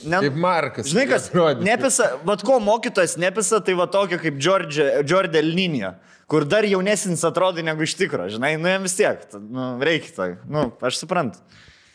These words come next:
Speaker 1: Bent, bent dvim-, bent turi atrodyt kaip dvim dviejų, žinai, kaip yra, kaip su oru. Tipo,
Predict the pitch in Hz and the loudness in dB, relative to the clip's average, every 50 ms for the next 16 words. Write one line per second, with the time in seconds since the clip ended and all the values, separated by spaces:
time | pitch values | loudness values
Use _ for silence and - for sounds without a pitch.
0 | _ - - 110 160 190 220 220 - - 165 160 180 196 233 233 180 180 202 220 | _ -6 -2 0 0 0 0 -4 -6 -6 -2 0 2 2 2 2 0 0 0 0
1 | 208 180 - 156 180 226 240 233 233 233 214 208 - - 185 185 156 139 131 110 | 0 -2 -2 0 0 0 2 2 2 2 4 4 2 2 2 2 2 0 -2 -4
2 | - 123 117 107 120 123 123 117 107 120 120 113 120 131 156 185 196 185 107 135 | -6 -6 -6 -4 -4 -2 -2 0 0 0 0 0 0 0 0 0 0 -2 -4 -4
3 | - 160 165 - 160 180 165 151 - 156 135 - - 180 180 165 127 107 - - | -4 -4 -2 0 0 0 0 0 -2 -4 -6 -2 0 2 2 2 2 0 -4 -10
4 | - - - - - - - _ - 127 104 139 | -16 -20 -20 -20 -20 -20 -10 _ -4 -2 0 2